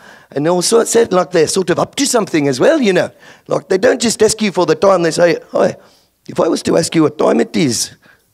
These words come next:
would you tell me, eh? <laughs> You know, it's,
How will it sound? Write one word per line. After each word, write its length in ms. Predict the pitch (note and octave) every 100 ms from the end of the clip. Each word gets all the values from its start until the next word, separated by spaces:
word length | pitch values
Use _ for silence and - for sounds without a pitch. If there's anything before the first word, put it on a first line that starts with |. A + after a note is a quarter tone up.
| _ _ _ _ _ _ _ _ _ _ _ _ -
would 160 | C#3
you 80 | D3+
tell 240 | - C#3
me, 200 | C4+ C4
eh? 100 | - -
<laughs> 1200 | _ _ _ _ _ _ _ - - - - -
You 100 | G#3
know, 200 | B3 G#3+
it's, 320 | G#3+ A#3+